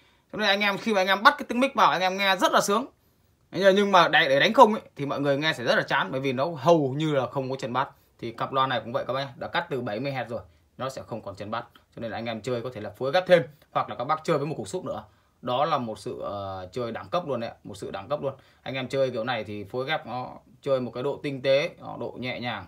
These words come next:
thì nó tuyệt vời. Còn riêng con loa K M E này. Còn với cái cặp loa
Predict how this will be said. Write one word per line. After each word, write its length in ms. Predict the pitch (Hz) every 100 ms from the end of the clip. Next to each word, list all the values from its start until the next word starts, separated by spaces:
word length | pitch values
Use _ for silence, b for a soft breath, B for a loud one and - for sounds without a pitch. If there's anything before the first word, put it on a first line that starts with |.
| - _ _ -
thì 100 | 107
nó 180 | 107
tuyệt 180 | 120 139 135
vời. 180 | 131 120 _ _
Còn 180 | 117 127
riêng 160 | 139
con 140 | 131 131
loa 160 | 147
K 200 | 135 127
M 60 | 113
E 140 | 117
này. 100 | 117 113 B B -
Còn 180 | 135
với 120 | 139 156
cái 100 | 202
cặp 180 | 170
loa 340 | 160 160 156